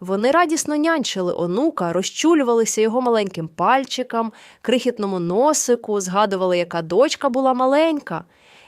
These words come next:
І так було тепло на душі. Вони сім'я, всі поряд. Додому пішли разом, вирішили спробувати розпочати все спочатку.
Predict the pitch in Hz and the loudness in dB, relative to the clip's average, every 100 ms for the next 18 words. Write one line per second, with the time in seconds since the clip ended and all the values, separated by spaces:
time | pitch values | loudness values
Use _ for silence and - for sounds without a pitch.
0 | - 202 196 214 247 220 202 214 202 220 | -8 -6 -2 2 2 2 -2 -2 -2 2
1 | 262 254 226 220 196 202 - - 269 185 | 2 2 -2 -2 -4 -6 -6 -2 -2 -2
2 | 165 - 202 302 392 - 208 185 214 285 | -6 -4 0 2 2 0 -2 0 2 2
3 | 311 - 311 302 202 214 214 208 - _ | 0 0 -2 0 2 2 2 -2 -4 _
4 | _ _ - 214 233 392 392 240 - 185 | _ _ 0 2 4 4 2 0 -4 -2
5 | 175 180 320 285 277 269 - _ - 214 | 0 2 2 2 -2 -4 -14 _ -4 2
6 | 381 349 - 180 170 170 - 302 294 247 | 2 2 -2 -4 -4 -4 0 2 2 0
7 | 240 190 175 - 175 175 226 277 285 240 | -2 -2 -2 -2 -6 -2 2 2 0 -4
8 | - 208 - 214 - 196 175 165 - - | -2 -4 -4 -6 -4 -4 -4 -6 -16 -18